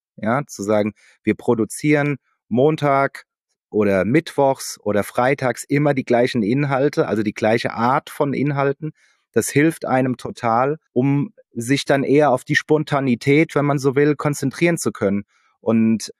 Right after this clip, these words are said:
Spontanität heißt für mich immer nicht das spontane Posting, sondern eigentlich viel mehr Community Management. Community Management ist für mich nahezu oder wenn nicht sogar mehr wert als der einzelne Post, wenn man das gut macht,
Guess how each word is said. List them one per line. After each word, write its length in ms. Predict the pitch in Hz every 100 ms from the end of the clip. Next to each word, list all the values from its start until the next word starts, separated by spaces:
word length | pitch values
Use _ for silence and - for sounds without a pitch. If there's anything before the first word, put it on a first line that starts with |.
| _
Spontanität 840 | - - 131 139 135 120 139 147 135
heißt 320 | 131 139 -
für 100 | 131
mich 240 | 135 -
immer 220 | - 147
nicht 220 | 139 131 127
das 100 | -
spontane 580 | - 120 - 120 123 117
Posting, 600 | 127 139 151 151 147 131
sondern 280 | 127 120
eigentlich 380 | 110 120 120 117
viel 200 | - 143
mehr 160 | 135 123
Community 600 | - 117 123 123 104 101
Management. 640 | 95 95 - 95 90 92 _ -
Community 440 | 120 123 156 143
Management 480 | 135 135 123 131 120
ist 140 | 113
für 100 | -
mich 380 | 113 131 - - _ -
nahezu 880 | 113 113 127 - - 123 117 113 110 _ _ _ _ _
oder 280 | 107 110 101
wenn 160 | 120
nicht 160 | 143 131
sogar 300 | 127 110 110
mehr 380 | 107 120 143 117
wert 480 | 127 143 156 - - _
als 600 | - 117 117 107 - - _ _ -
der 160 | 113
einzelne 460 | 120 127 - 117 104
Post, 540 | - 123 160 - -
wenn 140 | - 107
man 140 | 104
das 220 | 117 120
gut 260 | - 117 -
macht, 400 | 117 151 -